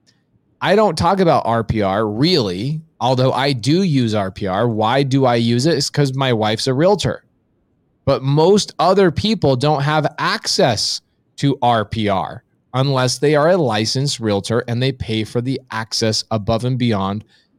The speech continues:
their license. So, Farron, it would not be a good point of conversation to bring up an app that ninety-nine percent of the people on this feed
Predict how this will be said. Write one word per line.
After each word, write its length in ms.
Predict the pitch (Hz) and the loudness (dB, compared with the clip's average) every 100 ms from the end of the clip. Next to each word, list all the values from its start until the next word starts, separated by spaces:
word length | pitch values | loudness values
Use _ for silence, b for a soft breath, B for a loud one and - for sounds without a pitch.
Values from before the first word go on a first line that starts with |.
| _ | _
their 320 | 101 110 107 | -2 0 0
license. 760 | 110 131 185 - 73 - - - _ _ _ | 0 2 2 0 -6 -10 -12 -12 _ _ _
So, 380 | - 131 123 120 | -4 2 2 0
Farron, 380 | - 151 143 120 | 0 0 0 0
it 100 | 110 | -2
would 160 | 131 | -2
not 260 | 120 131 135 | -2 -4 0
be 120 | 156 | 2
a 80 | 139 | 0
good 420 | 107 127 135 127 | 0 -2 -2 -4
point 260 | - 123 120 | -6 -4 -4
of 80 | 113 | -4
conversation 800 | 117 107 - 143 151 123 104 104 _ _ - | -4 -4 -2 0 0 -2 -6 -8 _ _ -10
to 100 | 131 | -8
bring 360 | 110 117 123 127 | -4 -2 -2 -2
up 140 | 120 | -2
an 120 | 110 - | -4 -6
app 300 | 117 120 - | -6 -6 -4
that 140 | 113 104 | -8 -6
ninety-nine 680 | 110 120 127 123 117 113 | -4 -2 -2 -2 -2 -4
percent 240 | 110 107 110 | -4 -4 -4
of 60 | |
the 60 | 104 | -4
people 300 | 113 110 107 | -6 -2 -2
on 180 | 101 101 | -2 -4
this 260 | 101 - - | -6 -8 -14
feed 640 | - 170 165 113 101 | -8 -2 0 0 -2